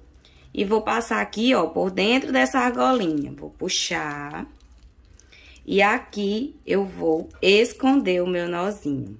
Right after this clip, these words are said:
Pronto. Puxo e escondo. Escondi, vou continuar fazendo o processo. Então, vou colocar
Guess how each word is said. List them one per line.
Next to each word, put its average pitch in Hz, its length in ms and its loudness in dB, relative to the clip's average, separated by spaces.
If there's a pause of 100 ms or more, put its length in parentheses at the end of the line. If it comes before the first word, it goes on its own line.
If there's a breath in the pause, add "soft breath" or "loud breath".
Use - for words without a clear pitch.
(120)
Pronto. 131 280 -12 (880 soft breath)
Puxo 240 640 0
e 180 160 2
escondo. 143 680 -4
Escondi, 190 920 2 (360 loud breath)
vou 196 200 4
continuar 277 1040 4
fazendo 185 680 0
o 185 100 -4
processo. 160 960 -2 (160)
Então, 165 200 -6
vou 170 120 -6
colocar 170 720 -6